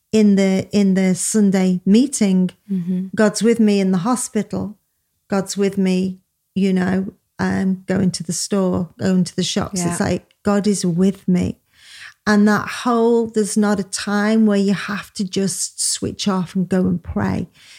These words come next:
Speaker 1: But I can be walking around the supermarket. I've had some great prayer meetings in the supermarket,
Speaker 2: <laughs>
Speaker 1: literally. Uh,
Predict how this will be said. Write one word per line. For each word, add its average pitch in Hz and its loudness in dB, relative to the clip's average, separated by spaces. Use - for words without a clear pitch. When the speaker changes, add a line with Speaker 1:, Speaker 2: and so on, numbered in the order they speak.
Speaker 1:
But 202 0
I 226 -2
can 285 -2
be 220 2
walking 170 0
around 170 2
the 165 -2
supermarket. 196 0
I've 190 -2
had 196 -4
some 175 0
great 180 -2
prayer 247 2
meetings 294 -2
in 294 -6
the 302 -6
supermarket, 294 2
Speaker 2:
<laughs> 254 2
Speaker 1:
literally. 254 -2
Uh, 214 -2